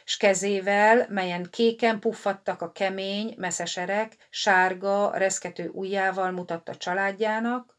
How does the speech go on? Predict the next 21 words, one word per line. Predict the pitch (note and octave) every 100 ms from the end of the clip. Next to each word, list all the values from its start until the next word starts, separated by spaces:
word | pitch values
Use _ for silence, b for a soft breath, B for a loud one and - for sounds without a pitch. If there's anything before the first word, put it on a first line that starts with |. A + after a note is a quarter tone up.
| _
hogy | _ C4
minden | A3+ E3 F3 G3
rendben | F3+ D#3 D#3 D3+ D#3
van. | - - - - _ _
Most, | F#3 G3+ A#3+ - - - _ _
hogy | F#3+ F#3+
az | F3
aszfalton | - B3 - G3 F3+ E3+ D#3+
lépkedett, | E3 E3 - F#3 F#3+ A#3 A3+ _ _ _ _
nem | - G#3 A3+ G#3+
volt | F#3+ F3+ F#3+
már | F3 F3
nála | F3+ F3 F3+
a | F3 E3
fehér | - G3 F#3+ F3+
csíkos | F#3+ F3+ - E3+
gyapjú | F#3 F3 F3+ F3+
takaró, | F3 E3+ F3+ F3+ F#3 G3+ A#3
meg | F3 E3
a | D#3
kulacs, | E3+ E3+ F#3+ G#3+ -